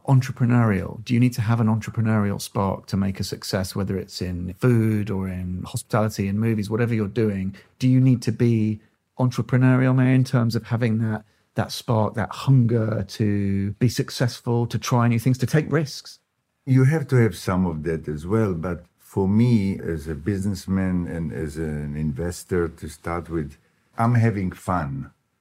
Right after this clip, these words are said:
Speaker 2: at the same time that I'm working hard to make the business successful, but I'm also enjoying it. So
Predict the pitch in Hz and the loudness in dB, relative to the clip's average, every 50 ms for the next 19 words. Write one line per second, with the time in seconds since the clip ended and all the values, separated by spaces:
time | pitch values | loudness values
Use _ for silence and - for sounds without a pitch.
0 | _ _ _ _ _ _ - 85 82 78 87 82 - - 107 107 104 - - 104 | _ _ _ _ _ _ -8 -8 -6 -6 -6 -6 -2 0 0 2 0 0 -2 -2
1 | 98 95 95 92 90 87 80 90 87 85 82 - - _ _ - 90 82 90 107 | -2 0 0 0 0 -2 0 -2 -2 -2 -4 -8 -14 _ _ -6 -4 0 2 2
2 | 107 95 - - 92 90 78 78 90 92 95 90 87 87 82 78 73 73 - - | 2 2 0 -2 -4 -4 -4 -2 0 0 0 0 0 -2 -4 -6 -8 -10 -12 -8
3 | - 98 90 87 87 87 87 85 87 92 92 92 80 - - - _ 85 76 76 | -6 -4 -2 -2 -2 -2 -4 -2 -2 -2 -2 -2 -4 -8 -12 -14 _ -10 -8 -6
4 | 90 87 85 92 87 80 - - 82 80 - - 87 82 80 - - 107 110 127 | -6 -4 -2 -2 -4 -4 -6 -8 -10 -10 -8 -6 -6 -6 -6 -6 -4 -4 -4 -4
5 | 139 135 - _ _ _ _ _ _ - 87 95 85 90 92 95 98 107 110 - | -4 -6 -10 _ _ _ _ _ _ -6 -4 -4 -2 -2 -2 0 2 2 0 0
6 | - - 101 92 87 85 80 104 104 104 98 92 82 67 65 64 - - - 87 | 0 -2 -2 -2 -2 0 0 2 2 2 2 0 0 -2 -4 -8 -10 -8 -6 -4
7 | 85 87 87 87 - | -2 -2 -4 -6 -8